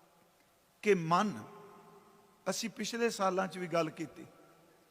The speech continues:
ਕਿ ਅੱਜ ਮੈਨੂੰ ਯਾਦ ਹੈ ਪਿਛਲੀਆਂ ਕਥਾ ਵਿੱਚ ਵੀ ਕਿ ਇਹ ਜਿਹੜਾ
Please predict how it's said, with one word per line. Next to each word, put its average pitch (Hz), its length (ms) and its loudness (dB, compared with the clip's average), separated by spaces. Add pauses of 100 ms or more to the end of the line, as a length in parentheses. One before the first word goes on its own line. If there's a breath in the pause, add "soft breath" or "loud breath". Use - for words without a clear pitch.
(220)
ਕਿ 220 160 4 (180)
ਅੱਜ 214 80 4 (100)
ਮੈਨੂੰ 196 300 -2
ਯਾਦ 185 440 4
ਹੈ 196 80 2
ਪਿਛਲੀਆਂ 196 480 -2
ਕਥਾ 190 340 2
ਵਿੱਚ 170 240 -4
ਵੀ 156 160 -6 (840)
ਕਿ 202 380 4 (440)
ਇਹ 233 160 2
ਜਿਹੜਾ 220 420 2